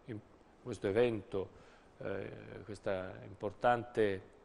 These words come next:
eh, giornata per i cristiani, mercoledì delle ceneri, ma oggi è anche Santa Scolastica. Il sole è sorto alle sette e qua-, e un quarto, tramonterà alle cinque e mezzo di oggi pomeriggio. Vediamo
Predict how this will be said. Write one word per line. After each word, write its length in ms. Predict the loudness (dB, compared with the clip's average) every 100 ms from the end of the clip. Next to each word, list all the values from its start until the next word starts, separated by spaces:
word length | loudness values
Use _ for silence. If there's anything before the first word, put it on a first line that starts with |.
| -20 -20 -20 -16
eh, 1080 | -6 -2 0 -2 -4 -6 -8 -10 -12 -14 -16 -18 -20 -20 -20 -20 -20 -20
giornata 880 | 0 4 6 8 8 8 6 6 4 -10
per 720 | -2 2 2 4 4 2 -6 -20 -20 -20 -20 -20 -20 -16
i 80 | -8
cristiani, 760 | -6 -6 4 6 6 4 -2
mercoledì 400 | -2 -2 0 0
delle 240 | 4 6 4
ceneri, 320 | 6 6 6
ma 120 | 8
oggi 200 | 8 8
è 40 | 4
anche 200 | 2 -2
Santa 320 | 0 0 -2
Scolastica. 640 | -2 2 2 2 -2 -4
Il 60 | 4
sole 180 | 6
è 20 | 8
sorto 260 | 6 6
alle 80 | 4
sette 300 | 4 2 2
e 80 | 0
qua-, 220 | 2 4
e 60 | 4
un 120 | 4
quarto, 340 | 6 6 6
tramonterà 640 | 4 4 4 6 12 12 10 -4 -12 6
alle 160 | 6
cinque 260 | 6 2 4
e 60 |
mezzo 280 | 4 2 4
di 120 | 6
oggi 240 | 6 6 2
pomeriggio. 500 | -2 0 -2 -2 0
Vediamo 520 | 4 6 8 6 2